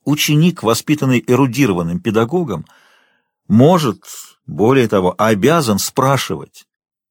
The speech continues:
А кто был в состоянии в недавнем еще прошлом ответить на вопросы культурной, подготовленной личности? Но не только это забыли у Ленина.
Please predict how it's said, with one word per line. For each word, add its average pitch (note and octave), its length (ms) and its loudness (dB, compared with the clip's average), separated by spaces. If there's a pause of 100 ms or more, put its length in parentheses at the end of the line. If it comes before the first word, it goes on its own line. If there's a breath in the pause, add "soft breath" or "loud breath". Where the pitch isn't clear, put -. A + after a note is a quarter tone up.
(640)
А C#3 140 0
кто G#3+ 220 -2
был F3 160 2
в - 80 -8
состоянии D3+ 680 0 (420 soft breath)
в B2+ 160 -6
недавнем A#2+ 460 0
еще F#2+ 200 -4
прошлом C3+ 440 0 (440 loud breath)
ответить B2 460 -2
на A#2+ 80 0
вопросы B2 340 -2
культурной, B2+ 680 0
подготовленной A2 600 0
личности? B2+ 540 -8 (1160)
Но G#2+ 160 -2
не C3+ 120 -2
только B2+ 260 -2
это G#2+ 140 -2
забыли F2 320 -2
у E2 60 -4
Ленина. D2+ 380 -10